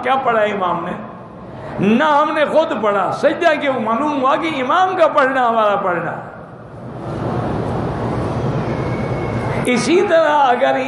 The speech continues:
امام سے غلطی ہو جائے اور سجدہ سہو کرے، ہم سجدہ سہو کریں گے یا نہیں کریں گے؟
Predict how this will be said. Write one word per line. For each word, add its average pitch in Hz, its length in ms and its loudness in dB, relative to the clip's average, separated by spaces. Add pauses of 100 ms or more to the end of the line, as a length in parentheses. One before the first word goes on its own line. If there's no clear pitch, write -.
امام 226 480 0
سے 208 280 -2
غلطی 226 480 0
ہو 196 240 2
جائے 185 280 4
اور 190 160 2
سجدہ 202 380 -2 (160)
سہو 233 460 4
کرے، 175 260 2 (320)
ہم 226 160 0
سجدہ 226 420 0
سہو 208 400 2
کریں 214 260 0
گے 233 60 -4
یا 220 140 0
نہیں 226 200 -4
کریں 170 260 -4
گے؟ - 100 -6